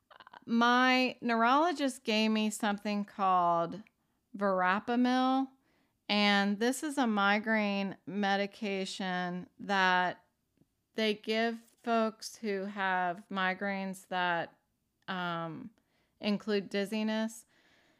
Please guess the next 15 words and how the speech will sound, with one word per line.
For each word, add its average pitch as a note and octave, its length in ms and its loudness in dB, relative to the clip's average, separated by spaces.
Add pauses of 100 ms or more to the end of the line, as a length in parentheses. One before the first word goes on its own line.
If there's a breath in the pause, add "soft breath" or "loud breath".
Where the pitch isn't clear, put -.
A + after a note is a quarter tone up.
(140 soft breath)
Well, B3 260 4
I C#4+ 180 2
didn't F#4 300 -2
realize A3 760 2
until G#3 760 0 (120)
today F3+ 960 -2 (580)
that, F#3+ 640 2 (140)
um, F3+ 720 -4 (600)
the A3+ 140 0
reason B3+ 600 -2
why G#3 320 2
my F#3 540 -2 (240)
symptoms A#3+ 800 -4
have G#3 340 -2
evolved F#3 880 -2